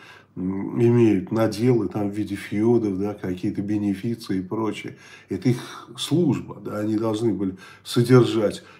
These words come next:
какое-то воинское подразделение или соединение и прочее, прочее. А у Путина даже его феодалы просто воруют и все, больше ничего не делают.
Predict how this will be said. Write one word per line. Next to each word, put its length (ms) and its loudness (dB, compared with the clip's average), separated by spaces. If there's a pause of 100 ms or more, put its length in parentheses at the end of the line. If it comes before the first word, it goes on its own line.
(120)
какое-то 500 0
воинское 500 4
подразделение 1000 2
или 120 -2
соединение 920 0
и 40 -10
прочее, 460 -4
прочее. 300 -16 (360)
А 140 0
у 60 4
Путина 480 2
даже 280 4
его 220 2 (240)
феодалы 680 4
просто 380 0
воруют 640 4
и 80 -4
все, 220 -6
больше 360 0
ничего 300 -2
не 160 -2
делают. 460 -6